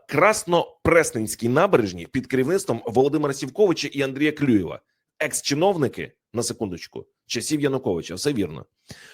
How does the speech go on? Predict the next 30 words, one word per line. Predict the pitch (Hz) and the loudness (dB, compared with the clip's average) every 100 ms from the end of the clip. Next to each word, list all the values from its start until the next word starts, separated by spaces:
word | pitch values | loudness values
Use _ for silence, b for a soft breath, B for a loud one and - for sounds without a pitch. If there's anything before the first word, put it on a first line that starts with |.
| B | B
Кулініч, | - 220 165 131 117 - - | 0 4 4 4 0 -4 -8
за | 90 | -4
даними | 104 180 220 | 0 2 2
слідства, | 196 120 104 98 | 0 -2 -2 -4
працював | 87 101 143 180 | -4 -4 0 0
під | - 110 | 0 -6
їхнім | 131 131 | -6 -6
кураторством. | 107 107 85 - - 98 92 | -4 -2 -2 -6 -10 -8 -4
Він | 135 | -2
передавав | 135 113 117 113 | 0 0 0 0
росіянам | 107 - 110 104 101 | -2 -4 -4 -4 -2
дані | 107 95 | -2 -4
про | 90 92 | -4 -4
розташування | 90 85 98 113 135 | -4 -4 -4 -2 -4
військ, | 190 185 - _ b b - | -4 -8 -10 _ b b -4
плани | 113 113 90 | 2 2 2
Служби | - 98 104 | -4 -2 0
безпеки | 120 151 - 185 - | 0 0 0 -2 -4
і | - 123 | -8 -4
навіть | 120 185 101 - 92 - | -2 -2 -4 -6 -12 -12
кадрові | - 104 110 | -6 -2 0
призначення. | 104 101 95 - - 101 _ _ b b b b _ _ | 0 -2 -6 -10 -14 -20 _ _ b b b b _ _
І | 165 143 - | -8 -8 -2
це | - 208 | 2 6
був, | 202 147 | 6 6
друзі, | 147 117 117 - | 4 4 2 2
лише | 123 131 165 | 2 2 2
один | 160 110 139 151 | 2 2 2 2
елемент: | 117 117 104 80 - | 2 0 0 -4 -6
один. | 98 123 101 | 0 2 2